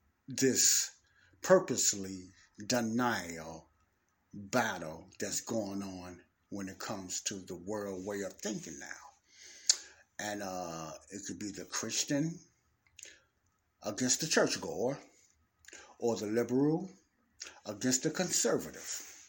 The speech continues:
And, uh, so m-, a lot of big chunk of a liberal way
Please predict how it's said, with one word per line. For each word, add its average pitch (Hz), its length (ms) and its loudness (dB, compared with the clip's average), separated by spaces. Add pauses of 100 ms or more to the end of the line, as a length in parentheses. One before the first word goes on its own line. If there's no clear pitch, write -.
(720)
And, 117 160 0
uh, 92 340 -4 (460)
so 117 420 10 (340)
m-, 127 480 4 (840)
a 160 80 12
lot 208 360 12
of 247 200 12 (520)
big 190 220 12
chunk - 400 8 (180)
of 117 420 10 (560)
a 123 100 8
liberal 120 720 10
way 117 200 8